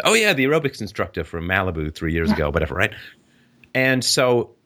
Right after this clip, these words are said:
this sort of female in-group preference where the vast majority of genetic counselors are women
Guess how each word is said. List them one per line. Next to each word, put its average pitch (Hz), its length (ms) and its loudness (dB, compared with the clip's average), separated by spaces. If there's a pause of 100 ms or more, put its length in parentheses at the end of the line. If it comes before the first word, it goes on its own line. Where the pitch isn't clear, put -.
(160)
this 165 300 2
sort - 160 4
of 196 80 0
female 180 380 2
in-group 123 400 2
preference 117 600 0
where 98 360 4
the 92 80 -2
vast 120 300 2
majority 110 460 2
of 92 220 2
genetic 110 300 2
counselors 110 500 2
are 90 80 2
women 90 340 2